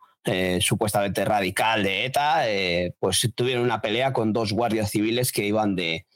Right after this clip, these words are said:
de paisano, o sea, estaban fuera de servicio. Entonces nos cuentan, pues, una versión de, podemos decir que es una versión, supuestamente dicen que es la versión real de todo lo que ocurrió, todo lo que contaron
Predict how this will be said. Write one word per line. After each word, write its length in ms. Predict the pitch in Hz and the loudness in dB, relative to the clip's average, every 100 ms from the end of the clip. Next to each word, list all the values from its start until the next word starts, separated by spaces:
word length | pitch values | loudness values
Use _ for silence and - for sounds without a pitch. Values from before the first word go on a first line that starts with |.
| _ | _
de 100 | - | -4
paisano, 480 | 104 101 - 120 98 | 0 0 0 2 2
o 60 | 117 | 0
sea, 160 | 101 | 0
estaban 400 | 87 76 98 92 | -2 -2 0 0
fuera 160 | 110 101 | 0 0
de 80 | 92 | 0
servicio. 480 | 90 98 92 76 - | 0 0 0 -2 -2
Entonces 280 | 156 160 | -2 0
nos 180 | 190 131 | 0 -2
cuentan, 1040 | - 143 143 165 165 151 143 135 123 123 117 | -2 -2 0 0 2 2 2 2 0 -2 -2
pues, 200 | 113 - | -4 0
una 140 | 135 139 | 2 2
versión 800 | 131 - 147 151 160 165 180 - - - - - _ - | 0 0 0 0 0 0 -2 -2 -2 -4 -6 -18 _ -6
de, 520 | - 135 104 98 98 | -4 0 0 0 -2
podemos 380 | - 107 104 131 | -2 0 2 2
decir 240 | 120 110 135 | 2 0 2
que 80 | |
es 60 | 131 | 2
una 160 | 143 120 | 2 2
versión, 720 | 113 - 131 131 127 127 123 | 0 0 0 0 0 -2 0
supuestamente 1120 | - 120 135 131 131 143 135 147 135 127 131 | 0 0 0 0 0 0 0 0 2 2 2
dicen 520 | 135 120 123 120 123 | 0 0 0 0 0
que 120 | 123 113 | 0 -2
es 160 | - | 0
la 100 | 113 | 2
versión 440 | 104 - 120 113 110 | 2 0 0 0 0
real 340 | 107 107 123 | 0 2 2
de 140 | 117 | 0
todo 260 | 107 135 127 | 0 0 0
lo 100 | 120 | 0
que 100 | 120 | -2
ocurrió, 440 | 107 113 117 120 | 0 0 2 0
todo 240 | 107 135 135 | 0 0 0
lo 100 | 131 | 0
que 140 | 117 | -2
contaron 720 | 117 110 95 123 139 151 151 | 0 0 0 0 0 0 -2